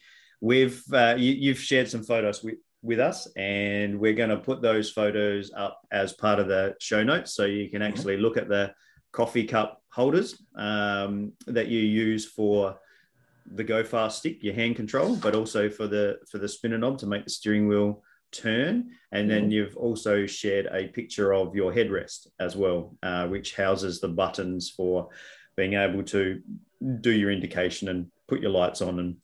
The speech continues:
Speaker 1: and do your horn, um, if you, if you get that far down the track.
Speaker 2: Well, that's
Speaker 1: Um,
Speaker 2: right. For the, for the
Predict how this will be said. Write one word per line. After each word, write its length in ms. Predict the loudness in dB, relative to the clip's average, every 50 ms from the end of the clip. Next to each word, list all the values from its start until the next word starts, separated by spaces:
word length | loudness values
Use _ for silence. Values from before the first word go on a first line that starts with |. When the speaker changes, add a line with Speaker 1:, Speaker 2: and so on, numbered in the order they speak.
| _ _ _ -8
Speaker 1:
and 160 | -6 -4 -2
do 80 | 0 0
your 180 | 0 0 -2
horn, 420 | 0 0 0 0 0 0 -2 -4 -8 _ _ _ _
um, 540 | -4 -4 -2 -2 -2 -2 -2 -4 -4 -6 -10 -16 _ _ _
if 180 | -8 -6 -4 0
you, 140 | 2 2 2 2 -2 -8 -10 -10
if 200 | -10 -4 -2 0
you 100 | 0 2
get 180 | 2 2 0
that 180 | 0 -2 -4 -2
far 220 | -2 -2 -2 0
down 180 | -2 -2 -4 -4
the 60 | -6
track. 300 | -6 -4 -4 -4 -6 -8 _ -20 -20 -20 -10 0 4
Speaker 2:
Well, 160 | 6 8 8
that's 160 | 8 8 6 6
Speaker 1:
Um, 80 | 4
Speaker 2:
right. 180 | 4 2 2 -2 -2
For 60 | -4
the, 100 | -6 -6
for 140 | -4 -2 0
the 100 | 4 6